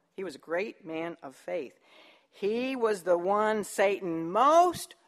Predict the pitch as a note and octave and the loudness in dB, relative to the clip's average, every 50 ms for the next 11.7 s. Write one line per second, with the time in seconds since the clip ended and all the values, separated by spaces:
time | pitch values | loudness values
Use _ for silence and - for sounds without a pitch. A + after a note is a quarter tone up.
0 | _ _ - E3 D#3+ D3 D3+ G3 A3 A#3+ B3 B3+ B3+ B3+ B3 A#3+ G#3 - - - | _ _ -12 -10 -8 -4 0 4 6 6 8 8 6 6 4 2 0 -6 -4 -2
1 | F3+ E3 - - - D#3 D3 C3+ - - G#3+ A#3 B3 B3 A#3+ G#3+ F3 C#3+ C3+ B2+ | -2 -2 -4 -4 -4 -4 -4 -4 -4 -2 0 2 2 4 4 4 2 0 -2 -4
2 | B2 B2 - - - _ _ _ _ _ _ _ _ _ _ _ _ _ _ _ | -8 -14 -18 -20 -20 _ _ _ _ _ _ _ _ _ _ _ _ _ _ _
3 | - D3 D#3 D#3+ D#3 D3+ D#3 F#3+ A3 A3 - - - G3+ F#3 D#3+ D3+ D#3+ D3+ C#3+ | -8 -4 -2 -2 0 2 4 4 4 2 2 -2 -6 -8 -8 -4 -4 -4 -6 -4
4 | C#3 D#3+ G3+ G#3+ - - - E3 D#3+ D3 C#3 - D3+ E3 F#3+ G#3+ A3 A3 A3 A3 | -4 -2 -2 -2 -2 -6 -6 -4 -4 -4 -4 -2 2 4 6 6 6 6 4 2
5 | - - E3+ D#3+ D3 D3 D3 D3 - - E3 D3 C#3+ C#3 - - E3 F3 F#3 F#3 | 0 -2 -4 -6 -4 -4 -8 -10 -8 -8 -8 -6 -6 -8 -8 -6 -6 -6 -6 -8
6 | - D#3 D#3 D#3 C#3+ - - - B2+ _ _ - F3+ F3 - - - F3+ - - | -10 -10 -10 -10 -10 -12 -14 -16 -16 _ _ -6 -6 -6 -6 -8 -14 -14 -12 -12
7 | D#3+ C#3+ C#3+ D3 D#3 F3 G3 F#3+ - C#3 C3+ C#3+ E3+ F3 F#3 F3+ F3+ D#3 - - | -12 -10 -10 -10 -10 -10 -10 -10 -12 -14 -10 -8 -8 -6 -6 -6 -8 -10 -12 -12
8 | - F3+ F#3 F#3 - D#3 D3 E3 F#3 G3+ G3 F3+ F3 F#3 G3+ G3 - D3+ D3 F3 | -10 -10 -10 -10 -10 -10 -8 -6 -8 -8 -6 -6 -6 -6 -8 -8 -12 -10 -6 -6
9 | F3+ F3 D#3 C#3 D#3+ F3+ G3 G#3 - _ _ _ _ _ _ _ _ - D#3 D#3 | -6 -6 -6 -4 -2 -2 -2 -2 -6 _ _ _ _ _ _ _ _ -12 -10 -8
10 | D3+ D3 C#3+ D#3+ F3 F3+ E3+ F3 F3+ F#3 E3+ D3+ C#3 - F#3 F#3 E3+ D#3 C#3+ D#3 | -8 -8 -8 -6 -6 -6 -6 -6 -8 -8 -10 -10 -12 -10 -10 -10 -8 -8 -8 -8
11 | E3+ G3 G#3 A#3+ B3 B3+ - B3+ C4 C4 C4+ C4+ C4+ | -8 -8 -8 -8 -10 -8 -4 -2 0 0 0 -2 -2